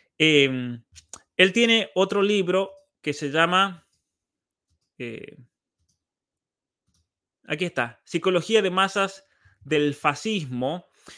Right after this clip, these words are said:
Y en esta obra, él afirma que el objetivo de la moral, de la moral cristiana, es producir un niño sumiso, un niño obediente, un niño amable, dócil, lo cual estaba mal para él, porque eso paralizaba a la persona,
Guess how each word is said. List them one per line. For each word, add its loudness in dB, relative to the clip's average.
Y 0
en 2
esta 2
obra, 2
él 2
afirma -2
que 0
el 2
objetivo 0
de 0
la 0
moral, 0
de -8
la -8
moral -2
cristiana, -4
es -6
producir -2
un -6
niño -6
sumiso, -6
un -6
niño -6
obediente, -2
un -4
niño -4
amable, 0
dócil, -2
lo -8
cual 2
estaba 4
mal 2
para -2
él, -6
porque 0
eso 0
paralizaba 2
a 2
la 0
persona, -4